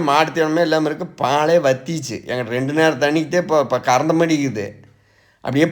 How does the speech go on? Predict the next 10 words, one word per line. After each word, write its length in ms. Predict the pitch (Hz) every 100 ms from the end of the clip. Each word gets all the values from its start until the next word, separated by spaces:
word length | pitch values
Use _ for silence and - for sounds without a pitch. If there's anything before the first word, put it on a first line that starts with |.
| 139
பால் 240 | 147 160
லைட்டா 260 | 147 147 165 -
கூடுதுங்க. 420 | 143 160 151 127 110 - - 127
மாடு 180 | 156
இருக்கிற 220 | 156 151 156
இடம் 120 | 139
திண்டுக்கல் 360 | 135 139 156 156
மாவட்டம், 360 | 151 147 156 135
பழனி 240 | 127 143 151
வட்டம், 260 | 139 160